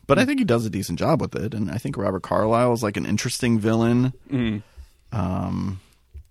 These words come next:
Speaker 1: I like the whole, like, I can't feel pain idea. I like Sophie Marceau. I like,
Speaker 2: Yeah.
Speaker 1: I like Christmas Jones. Not the
Speaker 2: Yeah.
Speaker 1: name Christmas Jones, but I like Denise Richards.
Speaker 2: I do too.
Speaker 1: Yeah.
Speaker 2: Um, and then,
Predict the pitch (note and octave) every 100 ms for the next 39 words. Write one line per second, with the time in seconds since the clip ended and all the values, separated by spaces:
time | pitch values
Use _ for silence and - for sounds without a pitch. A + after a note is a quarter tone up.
0 | _ - F#2 D2+ G#2 - A#2+ A2+ G#2+ A2
1 | G#2+ G2 - - G#2+ - A2+ G2+ - G2+
2 | G#2 G#2 G2+ G2+ G#2 F#2+ D2+ F2 G#2+ -
3 | A2 A2+ A2 G#2 - G2 G#2+ G2 G#2 A2+
4 | A2+ G2+ C3+ _ _ _ - - - -
5 | - - G#2 A#2 - C#3 - B2+ - A#2
6 | A#2+ A#2+ - A2+ A2 - E3 G#2 A#2 A#2
7 | A2 G#2 - F#2 F#2 - - G2+ G#2+ -
8 | B2+ A#2 G#2 - A2+ B2+ - - _ -
9 | - C#3+ F3+ C#3+ C3 F3 _ - F#3 -
10 | - - - - - - _ - D#3 D3+
11 | D3 D3 - D3+ D3+ D#3 D3